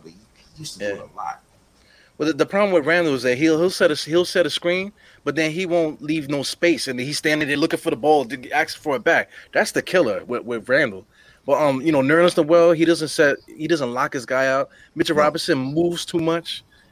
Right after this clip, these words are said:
Speaker 2: you know, and then Obi, Obi, he, Obi don't even touch the <laughs> Obi, yo, Obi don't even touch the guy, man. It's like, bug, he, you know, he's, he's bugged out. He's a good player though. I, I, I ain't, I ain't here to, to, to diss Obi right now.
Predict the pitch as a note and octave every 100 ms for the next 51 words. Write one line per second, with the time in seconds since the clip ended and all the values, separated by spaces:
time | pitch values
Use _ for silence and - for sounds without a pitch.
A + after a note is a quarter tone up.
0 | - D#3+ D#3 C#3+ C3+ E3+ A3 E3 C#3 F#3
1 | G3 C3+ B2+ - - F#3 F#3+ C3+ E3+ E3+
2 | C3+ - A3 - - - - - - _
3 | E3 G#3 _ - G3+ - F#3 G#3+ - -
4 | - - - - F#3+ D3 F#3+ G#3+ G#3+ G3+
5 | G3+ E3 - G#3 A#3+ - C#3 C3 A2+ G#2+
6 | A#2 C3 D3+ F#3+ D3+ A#2 B2+ D#3+ C#3 B2+
7 | D3+ - C#3+ B2 A#2+ D3+ D#3 - F#3 E3
8 | - A2 G#2 G2+ - _ _ _ _ _
9 | F3 G3 G3+ - F#3+ C3 G#2 G2 A2 -
10 | B2 A2+ A#2+ A#2+ A#2 G#2+ B2 A2+ A2 A2
11 | - G#2 G2+ - F#2+ G#2+ - F#2 G2+ F2
12 | E2+ E2+